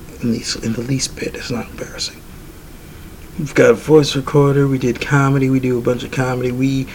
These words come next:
is me and also me, and I'm not just me. That's my website, I'm not just me dot com.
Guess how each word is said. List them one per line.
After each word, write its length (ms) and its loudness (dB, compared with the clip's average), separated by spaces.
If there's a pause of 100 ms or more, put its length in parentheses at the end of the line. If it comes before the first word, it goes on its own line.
(260)
is 180 -2
me 380 0
and 160 -2
also 320 -2
me, 380 0
and 80 -2
I'm 120 -4
not 200 -2
just 260 -6
me. 240 0
That's 260 -4
my 100 -6
website, 520 -2
I'm 80 -6
not 160 -4
just 220 -6
me 100 -4
dot 240 -10
com. 400 -2